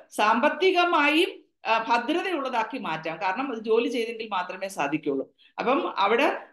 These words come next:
നാം economic ആയിട്ട് നമ്മുടെ ക-, ക-, കരുത്ത്, ആ, ആർജിക്കണമെങ്കിൽ ഉൽപാദന പ്രക്രിയയിൽ അല്ലെങ്കിൽ ഡെവലപ്മെന്റ് മേഖലയിൽ നാം ഒരു പങ്ക് ചേർന്നെങ്കിൽ മാത്രമേ നമുക്ക് സാമ്പത്തികമായ കരുത്ത് ആർജിക്കാനായിട്ട് സാധിക്കുകയുള്ളൂ. അപ്പൊ നമ്മുടെ കഴിവും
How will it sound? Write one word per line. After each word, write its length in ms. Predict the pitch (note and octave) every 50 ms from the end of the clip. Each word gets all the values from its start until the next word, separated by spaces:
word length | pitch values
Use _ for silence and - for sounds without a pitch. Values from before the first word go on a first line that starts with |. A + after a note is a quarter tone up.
| -
നാം 240 | - G#3 A3+ A#3+ A3+
economic 640 | F#3 - - B3+ B3+ C#4 D#4 F4+ G4+ F#4+ - D#4+
ആയിട്ട് 440 | A#3 F#3+ F3+ E3+ F3 G3 G#3 A#3 - - - - -
നമ്മുടെ 240 | F3 G3 G#3 G#3+ G#3+
ക-, 340 | G#3+ G#3+ F#3+ F#3 F#3 F#3 F#3
ക-, 240 | F#3+ F#3+ F#3+ F#3 F#3 F#3
കരുത്ത്, 400 | F#3 F#3 F#3+ A3 A3 - F4+ D4 E3 - - - - -
ആ, 60 | E3
ആർജിക്കണമെങ്കിൽ 1160 | F3+ F3+ E3+ E3 F3 G3 A3 A#3+ A#3+ C4+ C4+ - C4 A3+ F#3+ F3 E3+ E3+ E3+ G3 A#3+ A3+ - - _ _
ഉൽപാദന 500 | - G#3 - - - G#3+ A#3 B3+ - D4
പ്രക്രിയയിൽ 760 | D#4 D4+ C#4 A#3+ A3 - G3+ F#3+ F3 E3+ E3 E3+ F#3 B3+ D#4 - - _ _ -
അല്ലെങ്കിൽ 320 | - G#3+ G#3+ G#3+ A3+ A3
ഡെവലപ്മെന്റ് 580 | - G3+ G3+ A3 B3 B3 - C#4+ D4+ D4+ C#4+ A#3+
മേഖലയിൽ 640 | G3+ F#3 F3+ F3+ C4+ C4+ A#3+ A#3 A3+ A#3 B3 A#3+ G#3+
നാം 300 | G#3+ A3 A3 A3 - - _ _ _ -
ഒരു 420 | F3 F#3 G3 G3 G3 F#3 F#3+ - -
പങ്ക് 380 | F#3+ F3+ G3 A#3+ B3+ G#4+ A4 -
ചേർന്നെങ്കിൽ 520 | F4 C4 A3 G3 E3+ G3+ G3+ G#3 G#3 G#3
മാത്രമേ 480 | G3 F3 E3 E3 E3 - F#3 F#3 G3+ G3
നമുക്ക് 480 | F#3+ F3+ F3 F3+ F#3 - C#4 G4+ - - - _ _
സാമ്പത്തികമായ 960 | - - F#3 G3+ A#3 C4+ D#4+ E4 E4 E4 D#4+ - G3 F3 F3 F3+ F3+ F#3+ G3+ - -
കരുത്ത് 280 | G3 F3+ F3 F3+ - A3
ആർജിക്കാനായിട്ട് 720 | F3 D#3 D#3 D#3+ E3+ E3+ - E3 E3 E3 E3 E3 E3 -
സാധിക്കുകയുള്ളൂ. 500 | - F3 C#3+ C3+ D3 C#3+ - D#3 D#3 D#3+
അപ്പൊ 120 | D#3+ A3
നമ്മുടെ 260 | G3+ F#3 F3+ F3+ F#3+
കഴിവും 540 | F#3 - F3 D#3+ D#3 D#3+ E3+ G3 F#3+ E3+ -